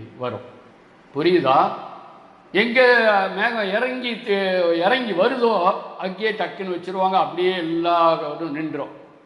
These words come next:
அப்படியே ஜனங்கள் அப்படியே அங்கங்க, அங்கங்க பாளையம் இறங்கி, அங்கங்க தங்கிடுவாங்க. போகக்கூடாது. இந்த பெட்டிக்கு முன்னால யாரும் போகக்கூடாது.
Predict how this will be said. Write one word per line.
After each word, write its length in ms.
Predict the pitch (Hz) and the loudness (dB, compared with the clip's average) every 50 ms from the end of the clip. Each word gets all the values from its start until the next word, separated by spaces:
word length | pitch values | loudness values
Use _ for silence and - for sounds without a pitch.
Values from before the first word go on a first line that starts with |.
| _ _ _ | _ _ _
அப்படியே 720 | - 143 139 139 147 156 160 165 165 165 160 151 147 143 - | -4 -4 -4 -2 -2 2 4 6 6 6 4 2 0 -2 -4
ஜனங்கள் 360 | - 147 147 151 151 147 147 139 | -4 -4 -4 -4 -4 -4 -4 -4
அப்படியே 320 | 131 120 - 147 147 147 | -6 -6 -6 -4 -2 0
அங்கங்க, 420 | 135 135 135 131 139 135 131 127 135 131 | 0 -2 -2 -4 -8 -8 -8 -8 -8 -8
அங்கங்க 320 | 131 131 135 131 123 131 135 | -8 -8 -8 -8 -8 -8 -8
பாளையம் 400 | - 135 131 131 131 127 123 123 | -4 -2 -2 -2 -2 -4 -6 -8
இறங்கி, 260 | 123 123 120 120 117 110 - - - - - - _ _ _ _ _ - | -10 -10 -10 -12 -12 -14 -16 -20 -20 -20 -20 -20 _ _ _ _ _ -6
அங்கங்க 360 | 127 131 127 135 135 131 139 135 - 127 | -6 -4 -4 -4 -4 -2 -2 -2 -2 -4
தங்கிடுவாங்க. 560 | 123 123 123 139 135 127 117 113 113 110 113 - - - - | -6 -6 -6 -6 -6 -6 -6 -6 -6 -8 -10 -14 -16 -6 0
போகக்கூடாது. 480 | 151 185 - - 170 175 160 131 117 - - - | 4 4 4 4 4 2 0 0 -2 -6 -10 -14
இந்த 120 | - 139 120 - | -14 -16 -14 -14
பெட்டிக்கு 300 | 165 147 175 202 196 190 | -10 -8 -6 -6 -4 -4
முன்னால 260 | 180 185 202 208 202 | 0 2 4 6 8
யாரும் 300 | 202 190 196 196 185 185 190 | 8 8 8 6 6 4 2
போகக்கூடாது. 380 | 190 185 185 175 165 143 143 | 2 2 0 -4 -4 -6 -8